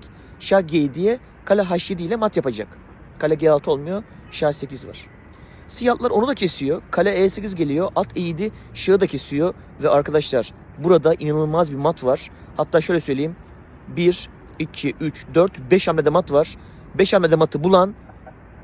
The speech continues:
beni de bulsun arkadaşlar. Beş hamlede matı bulan beni bulsun. <laughs> Ona bir çift sözüm var. Ona bir çift sözüm var.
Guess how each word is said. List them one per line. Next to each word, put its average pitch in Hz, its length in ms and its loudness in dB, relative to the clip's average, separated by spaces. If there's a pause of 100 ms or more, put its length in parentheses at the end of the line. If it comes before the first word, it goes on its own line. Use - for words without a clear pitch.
(120)
beni 175 180 4
de 180 60 2
bulsun 131 280 -6
arkadaşlar. 113 440 -6 (160)
Beş 165 140 -2
hamlede 156 200 -2
matı 139 280 -4
bulan 175 240 2 (360)
beni 160 180 0
bulsun. - 360 -4
<laughs> - 1700 -6
Ona 180 240 4
bir 185 60 -2
çift 175 220 -2
sözüm 170 320 2
var. 120 240 0 (480)
Ona 147 280 2 (320)
bir 165 120 -2
çift - 220 -6
sözüm 143 280 -4
var. 151 240 0